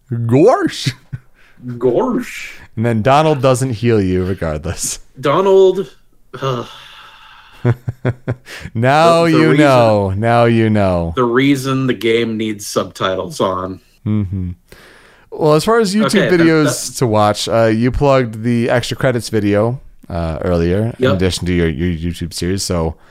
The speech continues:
Speaker 1: I wanna check that out for sure. Uh, I've been on a, a big stand-up comedy kick recently. I, you know, I,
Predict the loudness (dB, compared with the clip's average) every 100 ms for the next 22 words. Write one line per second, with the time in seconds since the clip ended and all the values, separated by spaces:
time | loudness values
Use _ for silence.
0 | -12 -4 -2 0 -2 0 0 0 -4 -2
1 | -2 -2 -4 -18 -8 -2 0 2 2 2
2 | 4 4 2 2 2 2 0 -2 -8 -10
3 | -10 -2 0 0 0 0 0 0 0 0
4 | -4 -20 _ _ _ -2 0 -2 -2 0
5 | 0 -2 -2 0 0 0